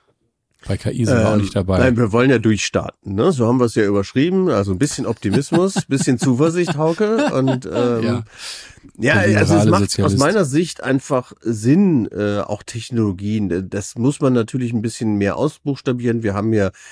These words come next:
Speaker 2: die Leitplanken quasi entwickelt. Ähm,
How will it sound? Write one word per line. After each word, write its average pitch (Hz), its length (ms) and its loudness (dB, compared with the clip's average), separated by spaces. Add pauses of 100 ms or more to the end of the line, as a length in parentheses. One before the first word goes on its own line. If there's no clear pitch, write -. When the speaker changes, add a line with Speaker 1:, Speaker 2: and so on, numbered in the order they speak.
(220)
Speaker 2:
die 107 80 0
Leitplanken 127 760 -2
quasi 110 460 -4
entwickelt. 113 800 -4
Ähm, 98 580 -4